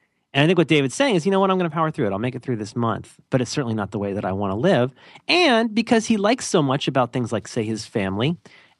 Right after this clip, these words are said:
and his regular job, he, that really helps you raise the shields a little bit when it comes to saying no, even for good stuff. And that's, that's the really hard part. And that's the, "That's fine for Dan and Merlin and David" part, I'm sure.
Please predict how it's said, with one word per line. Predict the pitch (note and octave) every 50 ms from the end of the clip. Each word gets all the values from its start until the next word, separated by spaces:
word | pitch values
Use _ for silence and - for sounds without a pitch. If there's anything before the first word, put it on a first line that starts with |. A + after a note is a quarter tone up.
| _ -
and | A2+ A#2 A#2 A2+ G#2+ A2
his | G#2+ A#2+ G#2 F#2+ A2
regular | A#2 B2 C#3 E3+ D#3 B2 G#2
job, | F2+ - F#2 E2 F2+ G2 - - D3+ _ _ _ _ _ _ _
he, | - - - _ _ _ _ _ _ -
that | - C#3+ C#3 D3 F3 - -
really | A#2+ B2 C3 C#3+ D3 D3+ D#3 D3+ D3+ D3+ D3+ D#3+ _ _
helps | - - C#3+ D3 C3+ - - - C#3
you | C3+ C3 C3 B2+ B2+ B2+ B2+ B2+ _ _ _ _ _ _ _ _ _ _ _ _ _ -
raise | B2 A#2+ B2+ C3 A#2 -
the | C3+
shields | - - - A2 G2 F#2+ F#2+ F#2+
a | G#2
little | E2+ F2+ F2+ F#2 F#2
bit | - - - - _ -
when | - A2
it | G#2
comes | - - G2+ F#2 F#2
to | - G2
saying | - - F#2 E2 E2+ F2 E2+
no, | F2 F2+ - - - - _ _ _ _ _ _ _ _ _ _ _ _ _ _ _ _ _ _ _ _ _ _ _ _ -
even | - D3+ E3 F#3+
for | F3 F#3+ E3
good | F3+ F#3 -
stuff. | - - - - - - - - _ _ - -
And | C3+ C3+ C#3+
that's, | C#3+ C#3+ - -
that's | - - A#2+ B2+ - - -
the | - C#3
really | B2 B2+ A#2+ C3 B2
hard | C3 B2+ C3 B2+
part. | - E3+ E3 D3+ -
And | A#2 A2 G#2+
that's | G#2+ A2 G#2+ - -
the, | - A2+
"That's | G2 A2 G#2 G#2 -
fine | - A#2 A2+ A2+ A2
for | A2 A#2
Dan | G2+ A#2 A2 A2
and | G#2+ G#2 G2+
Merlin | G#2+ G#2+ G#2 G#2 G#2 G#2
and | G2 F#2 F2+
David" | F#2 - - C#3 - -
part, | - D#3+ E3+ D#3+
I'm | A#2 F#2 G#2
sure. | - - - A#2+ A#2 C3 E3